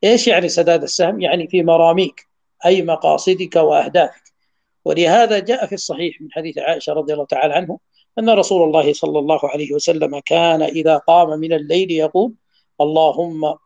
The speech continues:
رب جبرائيل جبريل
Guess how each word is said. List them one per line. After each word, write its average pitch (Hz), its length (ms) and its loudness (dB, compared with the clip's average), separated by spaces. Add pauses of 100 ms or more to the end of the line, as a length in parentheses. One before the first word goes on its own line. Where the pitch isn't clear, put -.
(240)
رب 165 240 -4
جبرائيل 147 880 -6 (680)
جبريل 156 640 -2